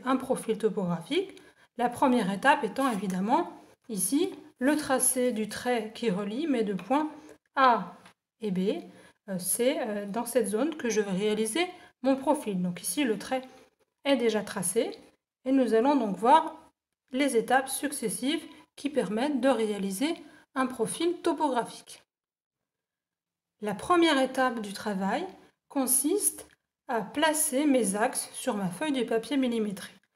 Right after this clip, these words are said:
Alors ici, le travail a déjà été fait, mais c'est très simple. Il suffit de placer votre feuille le long de votre trait de coupe, donc A B. Vous positionnez vos deux points A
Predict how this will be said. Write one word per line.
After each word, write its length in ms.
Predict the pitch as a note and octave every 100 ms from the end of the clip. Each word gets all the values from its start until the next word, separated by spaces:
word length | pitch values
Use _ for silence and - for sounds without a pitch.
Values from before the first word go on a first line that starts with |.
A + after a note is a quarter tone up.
| - - -
Alors 240 | G#3 A#3
ici, 400 | C#4+ C#4 - D4
le 100 | B3+
travail 400 | A3+ - A3 A3
a 40 | G3+
déjà 360 | F3+ A3 A3
été 240 | G#3 G3 F3
fait, 340 | - B3+ F#4 G4 - - _ _ _ _ _
mais 160 | A3 A#3+
c'est 240 | - A3+
très 280 | - - D#4
simple. 420 | - A3+ C#4 D4+ -
Il 80 | B3
suffit 500 | - C#4 - C#4+ B3
de 140 | A3+
placer 500 | A3+ C4+ C4 - C4+
votre 340 | A3+ A3 -
feuille 440 | G#3 - A#3 A3 G3 - - - - - - - _ _
le 240 | B3 C#4
long 380 | C4 B3+ B3 G3+ - A#3+
de 160 | G#3+
votre 400 | G#3+ G#3 G#3 A3+
trait 360 | G#3+ - A#3 A3
de 120 | G3
coupe, 500 | F#3+ D4+ G#4 A4 A3+ F3+ - -
donc 220 | G3+ G3 -
A 140 | G3+
B. 320 | F#3+ G#3+ G4 F#4+ - _ _ _ _ _
Vous 240 | G#3+ B3+ F4+
positionnez 840 | F4+ D4+ C#4+ C#4 - C#4 C4+ C#4
vos 200 | A#3+ A3
deux 180 | G#3 A#3
points 300 | - A3+ B3+
A 320 | A#3 G#3+ F#3+